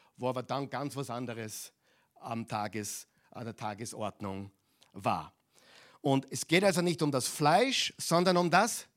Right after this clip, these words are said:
Herz. Es geht nicht um den Buchstaben, es geht um den Geist. Paulus hat gesagt an die Korinther, der Buchstabe alleine tötet, der Geist macht lebendig. Und es sollte uns sehr, sehr ermutigen,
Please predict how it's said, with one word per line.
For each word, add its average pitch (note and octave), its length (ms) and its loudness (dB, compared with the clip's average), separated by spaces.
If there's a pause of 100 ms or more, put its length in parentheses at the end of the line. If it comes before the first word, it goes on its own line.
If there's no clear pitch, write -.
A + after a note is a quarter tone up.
(260)
Herz. - 680 -2 (380)
Es D3 180 0
geht F3+ 220 2
nicht F#3+ 160 -2
um F3+ 120 2
den E3 160 0
Buchstaben, C4 800 2 (120)
es C#3+ 200 -6
geht F#3+ 220 2
um G#3+ 120 0
den B3+ 300 0 (640)
Geist. C3+ 420 2
Paulus F3+ 320 2
hat G3+ 100 -6
gesagt F#3+ 220 -2
an F3 100 -2
die D#3+ 120 -6
Korinther, A3 520 0 (340)
der C#3+ 100 0
Buchstabe G#3+ 680 2
alleine E3 400 4
tötet, C#4 520 2 (340)
der B2 100 -2
Geist D#3+ 540 2 (120)
macht C#3+ 540 0 (320)
lebendig. A#2 800 -4 (640)
Und F#3 400 4
es D#3+ 200 -2
sollte A#3+ 380 4
uns A3 380 -2
sehr, B3+ 280 0
sehr G#3+ 260 0
ermutigen, F#3 680 -2